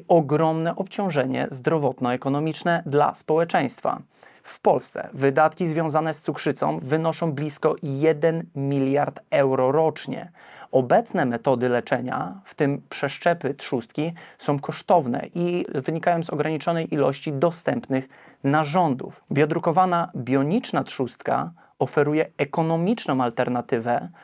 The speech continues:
która może obniżyć koszty zarządzania cukrzycą, a także koszty powiązane z przeszczepami i powikłaniami. Wyobraźmy sobie, że będziemy w stanie drukować te organy na drukarkach i wykorzystywać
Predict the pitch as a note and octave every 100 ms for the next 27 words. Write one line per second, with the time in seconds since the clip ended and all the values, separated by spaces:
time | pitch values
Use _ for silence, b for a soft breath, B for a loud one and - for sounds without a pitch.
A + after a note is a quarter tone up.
0 | B - D3+ D3 F3 F3+ F#3+ D3 C#3 E3+
1 | D3+ C#3+ - D#3+ - C#3 - B2 C3 C#3
2 | D3 C3 E3+ B2+ - A#2+ B2 - E3+ G#3+
3 | B B C#3 D#3 D3 D3 D#3 F#3 E3+ -
4 | - D3 D#3 C#3+ D3+ D3+ C#3+ C3 D3+ -
5 | D#3+ D#3 E3 E3 C3 C3 C#3 B B -
6 | D#3 D3 D3 - E3 F#3 C#3 A#2+ - B
7 | B C3+ D#3 D#3 D3 C#3 - A#2+ B2+ D3
8 | C#3+ D#3 D3 D#3 D3 F#3+ F3+ - - G#3
9 | G3 B2+ A#2+ C3+ b b C3 D3+ F3 G#3
10 | G3 F#3+ - E3 D#3+ D#3 - B2+ A#2+ A2+
11 | B2 D#3 D#3 D3+ E3 D#3+ D#3+ D#3 F#3+ F#3+
12 | - G3 F3+ G3+ F#3+ G3 - F3 C#3 E3